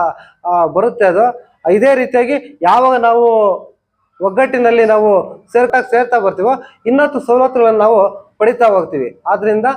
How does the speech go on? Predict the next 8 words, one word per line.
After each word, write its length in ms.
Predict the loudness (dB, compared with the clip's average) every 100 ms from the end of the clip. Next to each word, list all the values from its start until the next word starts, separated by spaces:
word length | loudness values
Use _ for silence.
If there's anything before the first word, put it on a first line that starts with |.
| -8 _
ಎಲ್ಲರೂ 260 | 0 2 2
ಸಹ 160 | 2 0
ಭಾಗವಹಿಸ್ಬೇಕಂತ 800 | 2 0 0 -2 -2 -2 0 -2
ಕಳಕಳಿಯಾಗಿ 1080 | 0 0 0 0 2 0 2 0 -2 -8 _ -4
ನಮ್ಮ 200 | 0 2 2 0 -2 -14 _ -6
ಶಿಡ್ಲಘಟ್ಟ 400 | -2 0 2 0
ತಾಲೂಕಿನ 460 | 0 0 0 0 2 2 -2 -10 _ -10
ವಿಶ್ವಕರ್ಮ 520 | -4 -2 0 0